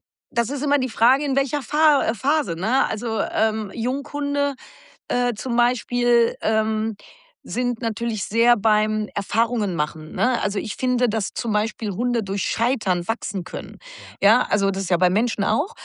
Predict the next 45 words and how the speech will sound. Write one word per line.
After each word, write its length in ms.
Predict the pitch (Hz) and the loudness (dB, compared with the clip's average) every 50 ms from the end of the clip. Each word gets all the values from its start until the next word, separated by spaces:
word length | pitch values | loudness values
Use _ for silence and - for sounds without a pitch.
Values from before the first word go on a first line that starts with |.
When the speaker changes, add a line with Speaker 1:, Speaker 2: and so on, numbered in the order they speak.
| - - - - | -18 -18 -18 -6
Speaker 1:
Und 220 | - - 220 226 - | -2 2 2 2 2
ich 200 | - 240 - - | 0 -4 0 2
lasse 380 | 233 233 240 - 262 247 247 220 | 2 2 2 2 2 2 2 2
tatsächlich, 800 | - 220 208 - - 247 247 - - 254 247 233 - - - - | 0 -2 -4 -4 -4 -6 -6 -4 -2 -2 -2 -4 -4 -6 -8 -6
äh, 260 | - - 220 220 196 190 | -4 -2 0 2 4 4
also, 200 | - - 214 202 | 2 2 0 -2
ich 140 | 240 220 - | -4 -4 -4
bin 160 | - 247 214 | -2 0 2
der 340 | 226 226 220 202 156 - - | 2 4 2 2 0 -2 -2
Überzeugung, 640 | 214 208 208 196 - - 254 226 247 240 247 240 226 | 0 0 0 0 0 0 0 2 2 2 0 0 0
dass 200 | 226 214 - - | 0 -2 -2 -4
es 120 | 214 - - _ - | -8 -8 -10 _ -4
gut 300 | - 247 302 320 262 - | 0 2 4 2 2 2
ist, 240 | - - 175 156 - - - - - - - - _ | 0 0 0 0 -2 -8 -12 -14 -14 -16 -18 -12 _
wenn 280 | - 190 208 226 233 226 | 0 0 2 2 2 0
so 140 | 208 220 | 0 0
'n 160 | 208 208 196 180 | 2 2 2 2
Hund 240 | 220 247 262 240 - | 2 0 0 0 0
mal 220 | 220 202 196 202 196 | 2 4 4 2 2
scheitert 600 | - - - 190 202 226 - - 247 247 233 - | 0 0 2 4 4 4 4 2 2 2 0 0
und 160 | - 214 208 | -2 -2 2
sagt: 300 | - 214 214 214 - - - | 4 4 4 2 0 -8 -12
"Ich 100 | 202 - | -10 -4
komm 200 | - - 214 208 | -2 0 0 0
nicht 180 | 214 208 - - | 0 -2 0 2
weiter." 420 | 190 196 202 202 196 - - - - - - - - - - _ | 2 4 4 4 2 0 -4 -6 -6 -8 -12 -16 -16 -18 -12 _
Die 320 | - 220 220 220 214 - - - | 0 2 2 4 2 2 0 -2
dürfen 400 | 185 175 226 254 247 - 247 220 | -4 -4 -4 -4 -4 -4 -4 -4
auch 280 | - - 220 214 - | -2 -2 -4 -4 -2
mal 280 | - 220 220 226 220 208 | -2 0 0 0 0 0
irgendwo 340 | - 202 240 233 214 190 165 | -2 -2 0 0 -2 -2 -2
abrutschen 840 | - - - 208 - - - 208 196 - - - 208 196 202 196 180 | -2 -2 -2 -2 -4 -4 -4 -4 -2 -2 -4 -4 -2 -2 -2 -2 -4
und 400 | - - 208 202 202 - - - | -4 -2 -2 0 0 0 0 2
auch 220 | - 214 226 233 | 2 0 0 0
mal 520 | 208 226 220 220 220 220 220 233 233 233 - | 0 2 4 4 6 4 4 2 0 -4 -8
sagen: 640 | - - - 208 214 233 233 233 220 214 220 - - _ - - | -6 0 4 4 4 4 4 2 -2 -4 -4 -6 -10 _ -16 -10
"Äh, 360 | - 139 160 202 208 214 220 220 | -6 -2 -2 0 0 0 -2 0
das, 280 | 208 226 233 202 - - | 2 0 0 0 -2 -6
äh, 160 | - - - | -4 -4 -4
scheiße, 400 | 208 - - 220 247 247 220 247 | -4 -2 0 0 2 2 0 -2
das 120 | 220 208 | 0 2
war 100 | 226 220 | 2 2
'ne 80 | 226 226 | 2 0
schlechte 360 | 202 - 240 240 - - 254 | 0 -2 -2 -2 -2 0 0
Idee." 420 | 254 247 220 277 302 294 247 180 | 0 2 2 2 4 4 2 0